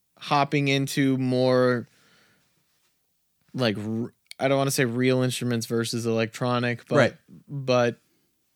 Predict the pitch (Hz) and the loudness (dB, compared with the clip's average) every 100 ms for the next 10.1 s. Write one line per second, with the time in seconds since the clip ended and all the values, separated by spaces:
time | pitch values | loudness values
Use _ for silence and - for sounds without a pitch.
0 | _ _ _ _ - 147 160 165 151 156 | _ _ _ _ -2 2 4 6 6 4
1 | 139 139 143 131 131 139 135 127 127 120 | 4 2 4 2 2 -2 0 0 -2 -2
2 | 117 117 123 117 104 95 - 95 98 101 | -2 0 0 0 -4 -8 -10 -10 -6 -6
3 | 92 90 - 127 120 117 - 123 151 165 | -6 -12 -6 0 2 2 0 2 4 4
4 | 151 147 127 - 147 151 143 190 226 - | 2 2 2 4 4 4 2 2 2 2
5 | 139 123 - 120 117 127 117 123 117 131 | -2 0 0 2 0 -2 -2 -4 0 2
6 | 131 123 117 113 113 - - 120 110 110 | 2 2 0 0 -2 -6 -4 0 0 0
7 | 107 - - _ _ _ _ _ _ _ | -2 -6 -10 _ _ _ _ _ _ _
8 | _ - 131 123 131 131 120 123 131 127 | _ -2 0 2 0 0 0 0 0 2
9 | 120 - 113 104 101 101 107 98 - - | 2 0 -4 -4 -4 -4 -4 -6 -6 -16